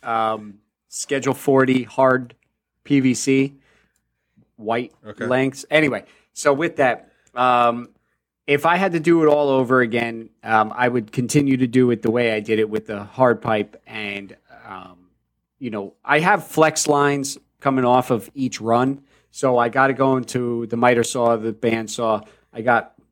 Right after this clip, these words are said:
Speaker 1: one with that Dust Right handle, which I think all three of us have. Um, and
Speaker 2: Mm-hmm.
Speaker 1: I can connect that to my table saw. I can, I do my small band saw. So it goes to multiple things. Um,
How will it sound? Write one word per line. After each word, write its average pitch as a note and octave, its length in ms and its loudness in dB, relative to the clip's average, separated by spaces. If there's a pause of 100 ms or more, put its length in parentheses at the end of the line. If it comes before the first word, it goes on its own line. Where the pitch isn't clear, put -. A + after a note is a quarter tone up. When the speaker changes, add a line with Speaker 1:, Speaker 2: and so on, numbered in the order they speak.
(180)
Speaker 1:
one C3+ 260 2
with C#3+ 200 2
that B2+ 180 0
Dust C3 240 2
Right C3+ 160 2
handle, C3+ 340 -2
which B2+ 180 -2
I A#2+ 60 0
think A#2 300 -4
all A#2+ 100 -2
three A#2+ 320 -2
of A#2 100 0
us C3 140 0
have. C3+ 400 -2 (360)
Um, G#2 520 0 (560)
and G#2+ 220 2
Speaker 2:
Mm-hmm. G#2+ 240 -6
Speaker 1:
I B2+ 120 2
can B2+ 200 -2
connect B2+ 320 -4
that B2 180 2
to - 80 -8
my A2+ 300 2
table B2 340 0
saw. B2 420 4
I A2+ 120 -6
can, A2 380 -14 (400)
I A2 80 -6
do A#2 840 -2
my G2 260 -6
small C3 380 0
band B2+ 320 0
saw. C3 180 2
So C#3 200 2
it C3 60 -4
goes F3+ 200 0
to C#3 160 -6
multiple A#2 560 0
things. A#2 560 -6 (420)
Um, G#2+ 440 -6